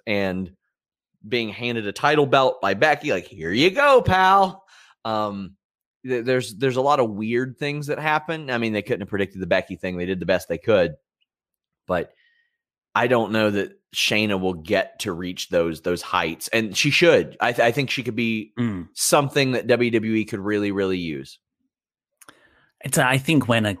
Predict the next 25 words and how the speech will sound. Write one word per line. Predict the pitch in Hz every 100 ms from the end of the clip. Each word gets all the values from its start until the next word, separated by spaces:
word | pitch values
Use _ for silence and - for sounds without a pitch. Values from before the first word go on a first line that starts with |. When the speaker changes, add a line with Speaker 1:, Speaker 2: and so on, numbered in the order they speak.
| -
Speaker 2:
when | 127
the | 110
company | - 127 107 110
doesn't | 104 107 107
see | - - 117 110 107 -
anything | 113 107 110
in | 110 107
you | 107
initially, | 104 104 120 - 127 135 143 -
it | 127
is | 113 98 -
so, | - - - 113 98
so | - 107 90
rare | 87 90 85 85 -
for | 113
them | 98
to | 90
suddenly | 92 - 107 92 90 90
then | 87 90 92 87
see | 85 - 92 85
it | 71 - - - - -
while, | 95 87 82
uh, | 80 82
Vince | 92 85 87 -
is, | 85 - -